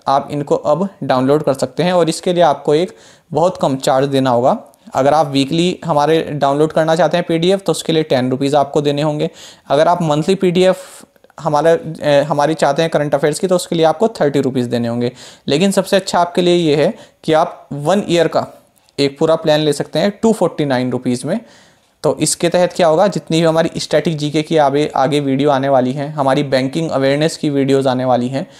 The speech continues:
ठीक है, तो इन सब की पीडीएफ़ भी आपको प्रोवाइड हो जाएगी। और हमने स्टैटिक जीके की जो पिछली वीडियोज़ बनाई हुई हैं, उसकी पीडीएफ़ आपको मिलेगी, मंथली करंट अफेयर्स आपको मिलेंगे। तो जितना भी, जो भी हम अपलोड करेंगे, स्टैटिक हो चाहे वो बैंकिंग से जुड़ा हो,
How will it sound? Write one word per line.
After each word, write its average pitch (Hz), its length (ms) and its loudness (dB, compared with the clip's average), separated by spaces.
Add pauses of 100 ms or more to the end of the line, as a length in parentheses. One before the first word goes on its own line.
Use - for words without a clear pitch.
(360)
ठीक 185 160 -2
है, 147 300 -4
तो 135 120 0
इन 180 200 0
सब 170 220 -2
की 196 120 -4
पीडीएफ़ 151 380 0
भी 151 140 -2
आपको 143 260 0
प्रोवाइड 131 400 0
हो 139 100 2
जाएगी। 131 340 0
और 143 200 0
हमने 143 240 -2
स्टैटिक 151 380 -2
जीके 135 260 -2
की 139 80 -2
जो 156 100 -2
पिछली - 320 -4
वीडियोज़ 143 340 2
बनाई 139 280 -2
हुई 143 160 -4
हैं, 139 80 -4
उसकी - 320 -2
पीडीएफ़ 143 540 -2
आपको 139 240 0
मिलेगी, 139 420 0 (400)
मंथली 143 340 -2
करंट 151 300 2
अफेयर्स 147 380 0
आपको 139 300 0
मिलेंगे। 135 420 -2 (300)
तो 156 60 0
जितना 175 340 0
भी, 196 80 0
जो 180 200 2
भी 220 100 2
हम 214 180 4
अपलोड 175 360 2
करेंगे, 151 440 0
स्टैटिक 160 440 -2
हो 202 180 2 (280)
चाहे 143 220 4
वो 156 180 2
बैंकिंग 143 400 -2
से 143 140 -4
जुड़ा 139 200 0
हो, 180 240 0